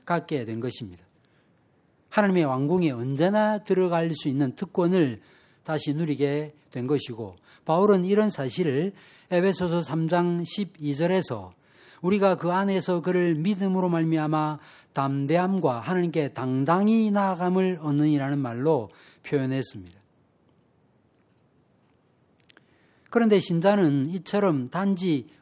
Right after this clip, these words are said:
은혜에만 들어가는 것이 아니고 믿음으로 의롭다함을 받은 결과 은혜의 상태에 머물게 됩니다. 그냥 들어가기만 하지 않고 은혜의 상태에 머물게 돼요. 여기 보니까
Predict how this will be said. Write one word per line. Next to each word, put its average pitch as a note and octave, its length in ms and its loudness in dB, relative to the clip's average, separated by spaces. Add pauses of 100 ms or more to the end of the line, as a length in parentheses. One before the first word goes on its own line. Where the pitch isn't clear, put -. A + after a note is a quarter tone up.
은혜에만 F#3+ 720 0
들어가는 G#3+ 520 2
것이 D3+ 260 -2
아니고 A2 600 -6 (640)
믿음으로 F#3 680 2
의롭다함을 F3 760 0
받은 F3 400 -2
결과 F3 600 0 (560)
은혜의 G3+ 480 2
상태에 A#3+ 840 -2 (260)
머물게 F3+ 540 2
됩니다. G2+ 500 -12 (560)
그냥 F#3+ 320 2
들어가기만 G3 640 4
하지 D#3 220 0
않고 B2 380 0 (320)
은혜의 G#3 280 2
상태에 E3 400 -4
머물게 C#3+ 420 0
돼요. F2 220 -18 (720)
여기 G#3 160 2
보니까 E3+ 460 2